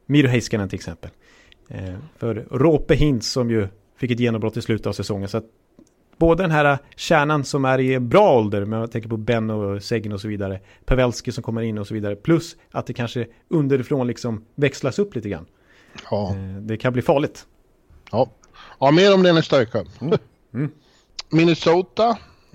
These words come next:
Speaker 2: gjorde också rätt stora saker igår. Framförallt så fick ju Mats Zuccarello, Zuc,
Speaker 1: Ja.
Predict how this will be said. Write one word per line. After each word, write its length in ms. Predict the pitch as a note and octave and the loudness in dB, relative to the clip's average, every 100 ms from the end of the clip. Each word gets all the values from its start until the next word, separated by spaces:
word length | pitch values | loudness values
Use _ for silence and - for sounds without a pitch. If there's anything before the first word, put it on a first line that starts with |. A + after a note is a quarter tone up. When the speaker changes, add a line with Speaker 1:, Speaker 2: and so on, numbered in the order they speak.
| - - | -12 -4
Speaker 2:
gjorde 300 | D#3+ E3+ E3 | -2 0 0
också 340 | D#3+ - F#3 | -2 -2 -2
rätt 180 | F#3 F3+ | -2 -4
stora 300 | - G3 F#3+ | -6 -2 0
saker 320 | - F3 - | 0 -2 0
igår. 240 | F#3 F3+ F#3 | 0 0 0
Framförallt 460 | E3+ D3+ E3+ F3+ | 0 2 0 0
så 520 | - F3 E3 D#3+ E3+ D3 | -2 0 2 0 -2 -2
fick 260 | D#3+ - | -2 0
ju 360 | D#3 D3 C#3 C#3 | 4 6 4 0
Mats 520 | C3 D#3 F#3 - - B2+ - - | 2 2 2 -4 -10 -10 -10 -8
Zuccarello, 640 | F#3+ F#3 F#3+ F3 B2+ F#2+ - - - - _ _ | 0 4 6 4 2 0 -8 -20 -20 -20 _ _
Zuc, 320 | - G#3 C#4+ _ - - - - - | 0 2 2 _ -14 -14 -20 -20 -10
Speaker 1:
Ja. 180 | A2+ | -8